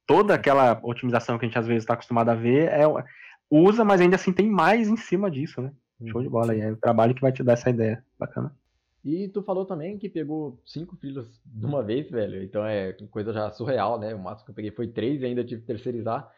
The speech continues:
Speaker 2: E eu já imaginei pela sua carinha que você deve tá tendo uns, uns ca-, uns contatinhos aí, né?
Speaker 1: <laughs> Já é
Speaker 3: Tem, tem
Speaker 1: patrão,
Speaker 3: uns
Speaker 1: né?
Speaker 3: contatinhos.
Speaker 1: Já é patrão,
Speaker 2: Já
Speaker 1: já,
Speaker 2: é
Speaker 1: já é
Speaker 2: patrão.
Speaker 1: patrão.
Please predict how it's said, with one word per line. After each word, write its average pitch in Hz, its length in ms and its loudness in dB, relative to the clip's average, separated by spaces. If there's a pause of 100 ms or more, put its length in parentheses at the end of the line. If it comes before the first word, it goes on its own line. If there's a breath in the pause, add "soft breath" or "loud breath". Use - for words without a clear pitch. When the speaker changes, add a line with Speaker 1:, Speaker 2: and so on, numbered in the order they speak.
(360 soft breath)
Speaker 2:
E 226 520 -8
eu 202 160 -6
já 180 240 -2
imaginei 147 400 -6
pela 139 180 -10
sua 139 140 -10
carinha 139 320 -6
que 170 80 -18
você 190 120 -6
deve 175 360 -4
tá 208 440 -2 (320)
tendo 202 260 2
uns, 196 200 -6
uns 185 160 -6
ca-, 196 240 0
uns 160 160 -2
contatinhos 175 640 -4
aí, 127 220 0
né? 143 100 -4
Speaker 1:
<laughs> - 960 -2
Já 170 100 2
é 160 40 2
Speaker 3:
Tem, 160 60 4
tem 185 80 4
Speaker 1:
patrão, 147 260 4
Speaker 3:
uns 127 60 4
Speaker 1:
né? 151 80 4
Speaker 3:
contatinhos. 160 280 0
Speaker 1:
Já 127 80 4
é 143 60 4
patrão, 147 460 4
Speaker 2:
Já - 60 4
Speaker 1:
já, 127 80 6
Speaker 2:
é 101 60 2
Speaker 1:
já 104 80 2
é 214 80 2
Speaker 2:
patrão. 131 340 2
Speaker 1:
patrão. - 300 -2